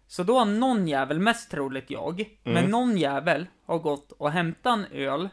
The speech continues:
Speaker 2: Ställt ifrån sig den, glömt
Speaker 1: Ja.
Speaker 2: bort att man har den.
Speaker 1: Mm, och gått och hämtat en ny.
Speaker 2: Ja.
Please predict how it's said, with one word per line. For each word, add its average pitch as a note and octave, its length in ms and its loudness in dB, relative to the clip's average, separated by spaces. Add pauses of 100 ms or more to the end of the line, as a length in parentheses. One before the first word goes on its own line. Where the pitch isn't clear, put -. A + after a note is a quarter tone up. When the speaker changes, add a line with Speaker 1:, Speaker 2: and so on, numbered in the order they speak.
(300)
Speaker 2:
Ställt A2+ 300 -2
ifrån A#2+ 280 0
sig A#2 100 -4
den, G#2 200 0
glömt A2+ 140 -8
Speaker 1:
Ja. B2+ 160 8
Speaker 2:
bort B2 160 2
att A2+ 80 -10
man A2+ 120 -2
har B2 220 2
den. G2+ 140 -10
Speaker 1:
Mm, E3+ 340 -4 (100)
och G3 140 -6
gått F3 200 -6
och E3 60 2
hämtat C#3+ 300 -6
en E3 80 -2
ny. F#3 200 -6 (100)
Speaker 2:
Ja. A2+ 220 0